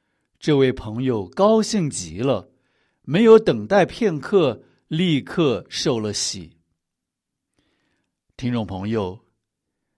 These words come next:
您是否也向往能够脱去您以前在世上的一切错误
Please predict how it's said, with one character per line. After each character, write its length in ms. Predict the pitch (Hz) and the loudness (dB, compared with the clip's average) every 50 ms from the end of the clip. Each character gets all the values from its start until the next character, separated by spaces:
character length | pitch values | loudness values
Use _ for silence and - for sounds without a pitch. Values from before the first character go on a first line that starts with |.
| _ - | _ -4
您 220 | 127 127 135 156 | 0 0 0 0
是 240 | 156 - - 170 151 | 0 -2 -2 -2 -2
否 200 | - 139 123 135 | 0 0 -2 -2
也 180 | 127 110 92 90 | -2 -4 -4 -4
向 340 | - - 190 170 147 131 | -4 0 0 0 0 0
往 360 | 117 107 104 101 90 87 - _ _ _ _ _ _ _ _ _ _ _ _ - | -4 -6 -8 -8 -10 -12 -16 _ _ _ _ _ _ _ _ _ _ _ _ -12
能 140 | 107 110 123 | -8 -8 -4
够 160 | 135 139 131 | -2 -2 -2
脱 280 | - - - 160 165 160 | -2 -2 -2 0 0 0
去 240 | 160 - 170 156 | 0 -2 -2 -2
您 240 | 135 123 120 135 151 | -2 -2 -4 -4 -4
以 160 | 160 117 104 | -6 -8 -8
前 500 | 92 - - - 107 104 107 113 127 135 - _ _ _ _ _ | -8 -10 -8 -8 -6 -6 -6 -8 -8 -10 -14 _ _ _ _ _
在 240 | _ - 147 135 123 | _ -2 0 0 0
世 280 | 120 - - - 156 131 | -2 -4 -6 -6 -6 -6
上 220 | - - 135 123 | -4 -4 -6 -4
的 120 | 113 110 104 | -4 -8 -8
一 160 | 107 117 117 | -8 -8 -10
切 260 | - - 160 139 127 | -10 -8 -8 -8 -8
错 340 | 131 - - 202 175 151 131 | -8 -10 -8 -4 -4 -4 -4
误 380 | 127 139 139 131 120 113 - | -4 -6 -8 -8 -8 -10 -12